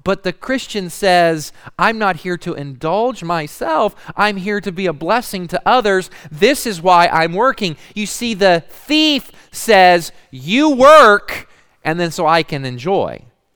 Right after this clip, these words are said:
But the Christian comes along and says, "I'm not gonna steal from you. I'm gonna work so I can give to you." That's Christianity.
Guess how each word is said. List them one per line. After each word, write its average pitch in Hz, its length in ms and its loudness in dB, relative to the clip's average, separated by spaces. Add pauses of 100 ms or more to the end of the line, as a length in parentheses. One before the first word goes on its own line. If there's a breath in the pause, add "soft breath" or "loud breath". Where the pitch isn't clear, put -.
(520)
But 156 100 -12
the 160 80 -6
Christian 269 480 -2
comes 180 260 -6
along 160 360 -2
and 143 120 -8
says, 147 380 -2 (220 soft breath)
"I'm 226 160 -8
not 294 200 -4
gonna 180 160 -6
steal 196 280 -6
from 165 240 -8
you. 240 320 -4 (240 loud breath)
I'm 262 240 0
gonna 190 180 -2
work 262 460 2 (100)
so - 160 -6
I 226 140 2
can 220 180 -8
give 214 200 0
to 247 120 -8
you." 285 520 -2 (2250)
That's 240 300 2
Christianity. 220 1000 -2